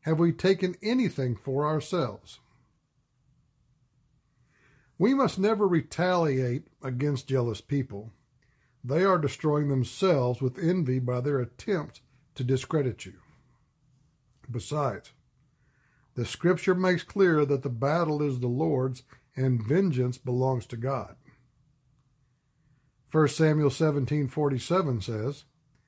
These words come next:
"And those gathered here will know that it is not by sword or spear that the Lord saves, for the battle is the Lord's,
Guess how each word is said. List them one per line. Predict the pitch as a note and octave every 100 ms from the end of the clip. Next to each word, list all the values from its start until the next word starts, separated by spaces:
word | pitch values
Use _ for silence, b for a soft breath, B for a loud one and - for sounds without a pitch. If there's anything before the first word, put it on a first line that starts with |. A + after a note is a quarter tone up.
| _ _ _ _ _
"And | D3 D3
those | E3 F3+ D#3+
gathered | F3+ F#3 F#3
here | B2+ F3 F3+
will | D#3+ E3
know | E3 B2 G#2 A2 - _ _ _
that | C#3+ B2+ B2 -
it | D3+ F#3
is | F3+ F#3 F3
not | G#3 A3+ D#3 D#3+
by | C#3 C3+
sword | B2+ - G3+ E3+ E3+
or | D3 B2
spear | - - A#3 G3+ A#2+ C3+ - b b b
that | C#3 B2+
the |
Lord | C3 C3+ C3 A#2
saves, | - B2 A#2 B2 B2+ - _ _ _ _ _ _ _ _
for | C#3
the | B2+
battle | A#2 G#2+ C#3 F3+ F#3 F#3
is | F#3+ G#3+ F3+
the | B2+
Lord's, | G#2+ G2+ G#2+ A#2 -